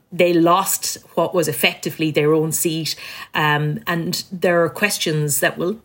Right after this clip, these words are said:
there'll be little murmurings within the party now in relation to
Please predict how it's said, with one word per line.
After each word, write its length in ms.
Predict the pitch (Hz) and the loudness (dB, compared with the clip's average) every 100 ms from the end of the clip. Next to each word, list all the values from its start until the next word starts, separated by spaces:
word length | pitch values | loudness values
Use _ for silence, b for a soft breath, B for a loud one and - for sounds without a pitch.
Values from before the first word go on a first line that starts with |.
| _ | _
there'll 180 | 403 349 | 0 2
be 140 | 262 | 4
little 260 | 208 220 175 | 2 2 2
murmurings 640 | 165 180 170 151 147 135 | 4 2 4 0 0 -2
within 320 | 165 160 160 | -2 0 -2
the 80 | 151 | -2
party 420 | 147 147 151 156 147 | -2 0 0 -2 -4
now 220 | 143 143 | -2 -2
in 100 | 147 | 0
relation 500 | 147 143 143 - 147 | 0 0 -2 -4 -4
to 260 | 131 147 | -2 -4